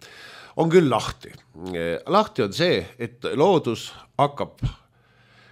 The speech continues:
kui vaata, ennem oli looduse probleem, loodus hakkab parasiitsüsteemist vabanema. Ja nüüd, eh, noh,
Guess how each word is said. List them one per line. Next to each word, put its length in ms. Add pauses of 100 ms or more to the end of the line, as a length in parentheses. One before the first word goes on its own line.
kui 220
vaata, 280
ennem 220
oli 180
looduse 480
probleem, 560 (160)
loodus 400
hakkab 180
parasiitsüsteemist 1000
vabanema. 600 (920)
Ja 440
nüüd, 380 (840)
eh, 540 (580)
noh, 300